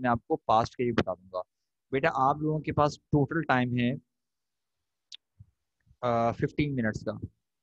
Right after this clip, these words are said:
अगर आप उससे पहले पहले ये काम कर लेते हो या twenty minutes तक, तो मेरे बच्चों, फिर मैं आप लोगों को ज़रा बोलूँगा, फिर मैं आप लोगों को direct बता दूंगा, लेकिन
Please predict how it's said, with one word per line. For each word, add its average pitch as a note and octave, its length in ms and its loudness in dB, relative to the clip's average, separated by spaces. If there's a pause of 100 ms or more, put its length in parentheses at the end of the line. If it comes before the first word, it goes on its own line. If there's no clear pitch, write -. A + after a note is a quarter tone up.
(160)
अगर D#3+ 520 0
आप C3+ 280 4
उससे C#3+ 260 -6
पहले C3+ 280 -2
पहले C#3 220 -2
ये C#3 120 0
काम C3 260 -2
कर B2 160 0
लेते C#3 280 -2
हो C3+ 140 0 (540)
या A#2+ 100 -10
twenty C3 460 -10
minutes C3+ 360 -14
तक, C#3 140 -2 (160)
तो B2 60 -6
मेरे B2+ 160 -4
बच्चों, B2+ 260 -4
फिर C#3 300 -6
मैं C3 60 -8
आप B2 100 -8
लोगों B2 200 -14
को B2 160 -20
ज़रा B2 180 -10
बोलूँगा, A2+ 440 -20
फिर - 200 -20
मैं B2+ 160 -16
आप B2 80 -14
लोगों A#2+ 200 -20
को B2+ 140 -20
direct A#2 340 -14
बता G2 160 -14
दूंगा, A2+ 320 -20 (500)
लेकिन B2 400 -4